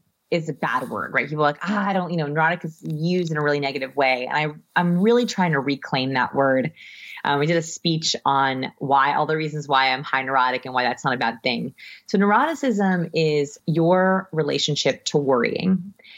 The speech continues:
And high neurotics are worriers.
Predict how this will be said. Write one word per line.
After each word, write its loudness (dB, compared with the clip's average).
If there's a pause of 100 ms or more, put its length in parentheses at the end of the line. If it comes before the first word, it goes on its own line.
(260)
And 2 (140)
high 0
neurotics 0 (220)
are 4
worriers. -2